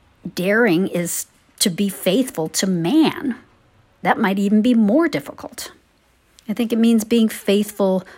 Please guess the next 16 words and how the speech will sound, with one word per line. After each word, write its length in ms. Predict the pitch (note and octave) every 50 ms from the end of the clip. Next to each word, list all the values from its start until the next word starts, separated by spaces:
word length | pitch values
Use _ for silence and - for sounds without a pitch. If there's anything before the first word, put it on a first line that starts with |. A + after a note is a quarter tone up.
| - -
to 120 | - G#3 F3
God's 320 | F#3+ F#3 G3 G3+ F#3+ G3
view 420 | F3 E3+ G3+ A#3 D#4+ F4 F#4+ F#4+
of 140 | A3+ - -
man. 300 | E3+ E3 - - B2+ -
It 80 | - A3
means 240 | A3+ A3+ G3 F3+ G3
loving 420 | F3+ F#3 G3 A#3 B3+ D4 C#4 B3
one 160 | G#3 F#3 F3
another 380 | E3 D#3+ D#3+ D#3+ D3+ D#3 F3+ G3+
as 180 | G3+ G3+ F3+ -
Jesus 400 | - F#3+ F3 F3+ - A3+ A#3 A3+
taught 260 | - G#3+ G#3 A3 G3+
us 120 | F3+ - -
to 120 | - F3
do 400 | E3 - E3 D#3 D#3+ F#3+ C4 B3+